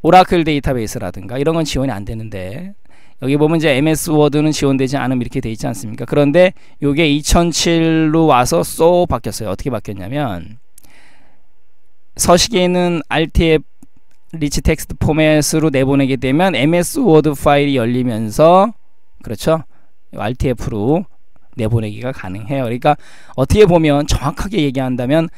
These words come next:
서식이 있는 텍스트니까 알티에프니까 엠에스 워드는 아닌데, 문제는 뭐냐면 엠에스 워드로 열리거든요. 그래서 이게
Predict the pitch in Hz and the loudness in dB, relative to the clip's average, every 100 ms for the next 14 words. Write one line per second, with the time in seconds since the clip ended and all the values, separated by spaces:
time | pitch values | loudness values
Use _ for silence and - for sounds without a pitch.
0 | - - 185 190 185 190 175 165 156 - | -14 0 2 2 2 0 0 0 -2 -4
1 | - 135 123 113 117 - 147 131 127 110 | -4 -2 0 -2 -2 -2 -2 0 -4 -4
2 | 135 135 - - - 127 156 - 139 135 | -4 -4 -8 -12 -2 2 2 4 2 2
3 | 151 110 131 123 120 170 165 240 143 151 | 0 0 0 0 4 4 4 2 0 4
4 | 151 143 113 107 127 120 143 139 139 107 | 4 4 0 -2 -4 -2 0 0 0 0
5 | 117 95 101 101 95 90 90 131 151 147 | -2 -6 -6 -8 -10 -10 -12 -12 -10 -6
6 | 139 131 156 | -4 2 2